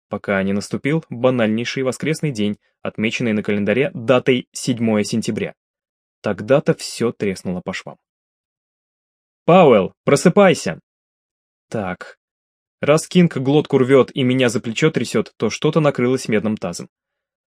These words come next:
Спал я всегда чутко, и после первых возгласов заместителя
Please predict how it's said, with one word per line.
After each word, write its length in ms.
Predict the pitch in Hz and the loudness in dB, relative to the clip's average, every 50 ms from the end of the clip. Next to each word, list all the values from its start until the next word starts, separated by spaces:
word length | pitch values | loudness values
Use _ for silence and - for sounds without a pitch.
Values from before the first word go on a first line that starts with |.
| _ _ _ _ _ _ | _ _ _ _ _ _
Спал 280 | - - - 180 185 | -8 0 2 4 6
я 100 | 170 160 | 6 4
всегда 380 | 160 - 160 143 143 147 147 139 | 4 2 0 0 4 4 4 4
чутко, 600 | - - - - 160 170 - - - 190 196 196 | 2 0 -2 0 0 0 -2 0 2 4 4 4
и 280 | 185 - 151 139 131 127 | 4 2 -2 -2 -2 -2
после 380 | - - 143 135 - - 135 | 2 2 0 2 2 0 -2
первых 400 | 127 143 139 131 127 123 - - | 2 2 2 4 4 0 0 0
возгласов 420 | - 151 143 139 139 - - 131 117 | -2 -2 0 0 -2 -2 -2 -4 -2
заместителя 640 | 120 127 127 123 - - 185 180 - 185 180 170 | -2 -2 -2 -2 0 0 0 2 4 2 2 2